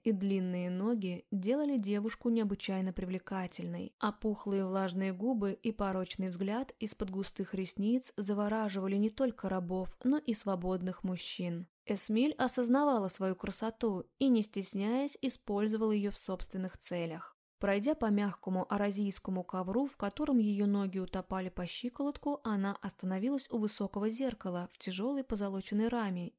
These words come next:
и с видимым удовлетворением вгляделась в свое отражение. Изящные ладони скользнули вдоль талии, погладили плоский живот,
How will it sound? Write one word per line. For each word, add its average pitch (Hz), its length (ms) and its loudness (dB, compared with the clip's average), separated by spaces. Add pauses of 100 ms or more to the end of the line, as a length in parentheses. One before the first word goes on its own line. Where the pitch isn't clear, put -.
и 240 200 4
с - 160 -6
видимым 202 500 4
удовлетворением 190 960 2
вгляделась 202 720 0
в - 60 -10
свое 185 340 0
отражение. 180 800 -2 (260)
Изящные 208 600 2
ладони 202 420 4
скользнули 196 560 0
вдоль 190 300 -2
талии, 185 540 -2
погладили 220 540 -2
плоский 196 420 -4
живот, 185 600 -4